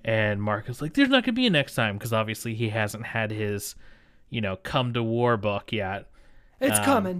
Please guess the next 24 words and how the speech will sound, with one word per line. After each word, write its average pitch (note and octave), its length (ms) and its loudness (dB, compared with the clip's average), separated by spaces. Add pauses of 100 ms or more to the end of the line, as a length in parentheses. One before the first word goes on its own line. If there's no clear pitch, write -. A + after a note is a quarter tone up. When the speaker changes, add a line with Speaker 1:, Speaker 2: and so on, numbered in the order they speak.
Speaker 1:
but G3+ 140 -2
we C4 140 -2
just, - 200 -12 (600)
but C#4+ 100 -2
we D4 80 2
just - 160 -8
get C#4 120 2
a C4 40 0
nice A#3+ 220 0
shot A#3+ 280 0
of A#3 220 -6
Tobias F#3+ 500 0
flying D3+ 380 -2
away D#3 180 0
at E3+ 100 -4
the G#2+ 140 -10
end, A#2+ 360 -2 (420)
kind C3 340 -2
of, C3+ 520 -2
you C#3+ 100 -4
know, C3 200 -2
leading A#2 480 -4
us C3+ 220 -4
into C#3 580 -2